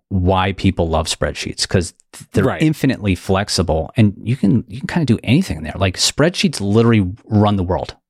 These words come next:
Speaker 1: Like, the world runs on spreadsheets. It's, it's
Speaker 2: Oh, yeah.
Speaker 1: unbelievable.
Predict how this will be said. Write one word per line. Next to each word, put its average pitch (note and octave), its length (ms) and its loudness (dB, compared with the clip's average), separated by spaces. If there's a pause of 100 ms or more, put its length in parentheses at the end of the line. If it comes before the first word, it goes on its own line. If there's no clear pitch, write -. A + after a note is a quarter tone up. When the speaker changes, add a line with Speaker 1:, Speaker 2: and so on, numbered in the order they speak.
(100)
Speaker 1:
Like, G2 140 2
the A#2 100 2
world A2+ 400 2
runs G#2+ 220 4
on F#2+ 120 0
spreadsheets. - 580 -4
It's, - 260 -4
it's F#2+ 220 -4
Speaker 2:
Oh, C3+ 160 2
yeah. E2 80 0
Speaker 1:
unbelievable. F#2 500 0